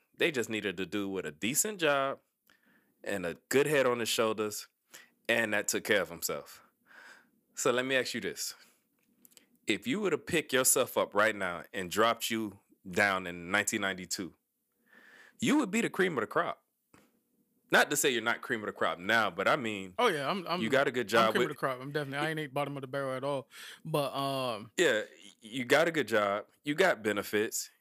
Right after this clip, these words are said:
Speaker 1: You got a good head on your shoulder. You take care of yourself. You know how to cook. Dude, you could pick them to any black woman you wanted.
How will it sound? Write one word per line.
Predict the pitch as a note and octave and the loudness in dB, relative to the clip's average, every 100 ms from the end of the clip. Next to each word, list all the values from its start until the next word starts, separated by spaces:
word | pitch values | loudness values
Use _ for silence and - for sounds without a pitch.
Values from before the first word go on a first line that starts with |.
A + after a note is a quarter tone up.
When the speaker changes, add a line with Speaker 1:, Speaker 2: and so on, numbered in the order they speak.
| _ - | _ 2
Speaker 1:
You | |
got | E3+ D3 | 4 4
a | |
good | A#2+ A2+ | 0 0
head | A2 | 2
on | G2+ G2 | 0 -2
your | F#2+ | -2
shoulder. | A2 A2 A2+ C#3+ | -2 -2 -6 -4
You | D#3+ | 0
take | G3+ C3+ | 0 2
care | C3+ G#2 | 0 0
of | F#2+ | -2
yourself. | F#2 A2 A2+ | -2 -2 -2
You | F3 | -2
know | F#3 A#2 | 0 2
how | |
to | G2 | 0
cook. | - A2 A#2 - _ _ _ _ - - _ - | -2 -2 -2 -8 _ _ _ _ -20 -20 _ -2
Dude, | D#3+ C3 D3+ | 0 0 2
you | C4 D4+ | 0 0
could | - G#2 - | -4 -6 0
pick | - - | 0 2
them | C#3 B2 | -2 -2
to | |
any | G2 D3+ D#3 | -2 -2 0
black | C#3+ C3 | 0 0
woman | C3 B2 A#2+ | 0 -4 -4
you | A2 | -4
wanted. | F2 D2 | -6 -10